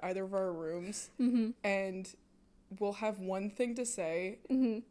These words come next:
Speaker 1: and then four hours later we'll be like, "Okay, good night."
Speaker 2: All right,
Speaker 1: Eh,
Speaker 2: well,
Speaker 1: I
Speaker 2: I'll
Speaker 1: should
Speaker 2: see you in
Speaker 1: probably
Speaker 2: the morning.
Speaker 1: Yeah, I should prob-, I should probably go. You know, I should probably
Speaker 2: Also, my favorite thing about us is, like, we don't really talk about, "Oh, what we're doing today, blah, blah, blah." It's more of,
Speaker 1: Mm-hmm.
Speaker 2: like, just random topics for hours.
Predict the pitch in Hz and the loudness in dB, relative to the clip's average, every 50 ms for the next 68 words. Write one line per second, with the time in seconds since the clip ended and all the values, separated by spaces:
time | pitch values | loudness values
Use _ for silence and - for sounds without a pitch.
0 | _ - 208 202 202 202 196 190 190 - - 202 190 185 180 175 175 185 175 180 | _ -2 -2 0 0 0 0 -2 -2 -2 0 2 2 4 4 4 2 2 2 0
1 | 180 175 170 170 170 - 170 175 175 175 - 302 330 320 339 277 247 220 202 190 | 0 0 0 -2 -2 -2 -2 -2 -2 0 0 0 4 4 4 4 4 4 2 2
2 | 175 175 - - 330 311 285 262 254 339 359 330 - - 311 320 311 311 - - | -2 -2 -2 -2 0 2 2 2 4 2 2 2 2 2 2 4 4 4 2 0
3 | - - - - 339 330 226 220 302 262 240 220 196 190 185 190 143 135 - - | -4 0 2 2 2 2 4 6 6 6 6 6 6 4 4 2 2 0 -2 -4
4 | - - - - - - - 220 208 - - 349 - - 320 - - - 311 - | -2 -2 -2 -2 -2 -4 -4 -4 -4 0 0 0 -2 -2 -4 -2 -2 -2 -4 -6
5 | - - - - - - - - 311 381 - 233 233 226 220 214 - - - - | -4 -4 -4 -2 0 -2 -2 -2 -4 -6 0 2 2 2 2 0 -4 -4 -2 0
6 | 208 208 202 196 - 214 - - - - 262 302 359 - 330 285 277 294 294 - | 0 0 0 -2 -4 -4 -4 -2 2 2 4 6 6 6 6 6 6 6 6 6
7 | - 247 254 262 294 320 - - - 254 240 233 - - - - 185 285 311 - | 6 6 6 6 4 0 -2 2 2 2 2 2 2 2 2 2 2 0 0 0
8 | - 294 262 285 277 226 - - _ _ _ _ _ _ - 247 240 320 370 453 | 0 2 4 4 2 2 0 -10 _ _ _ _ _ _ -2 2 4 6 6 6
9 | 427 392 415 403 359 359 277 254 247 254 269 269 262 240 - - - - 359 381 | 6 6 6 6 6 4 4 2 2 4 4 4 4 4 4 0 0 0 2 4
10 | 370 349 339 320 311 277 277 277 269 269 - - 277 254 277 285 285 277 277 - | 4 4 4 2 2 0 -2 -2 -2 -2 0 0 -2 0 0 0 0 0 0 -2
11 | 294 254 269 269 269 254 247 240 240 240 240 254 240 240 233 220 208 - - 226 | 0 2 4 2 2 2 2 2 2 2 2 0 0 2 2 2 4 4 4 4
12 | - 254 240 - 262 262 247 226 247 220 202 208 226 262 - 247 226 220 226 214 | 4 4 4 6 6 4 6 6 4 4 4 4 0 2 2 2 4 6 6 6
13 | 214 214 220 233 - - 147 170 - 214 247 254 - 269 220 - - - 180 202 | 6 6 2 2 4 4 4 4 6 2 0 0 0 2 4 6 8 8 8 8
14 | 254 320 349 359 | 6 4 0 -2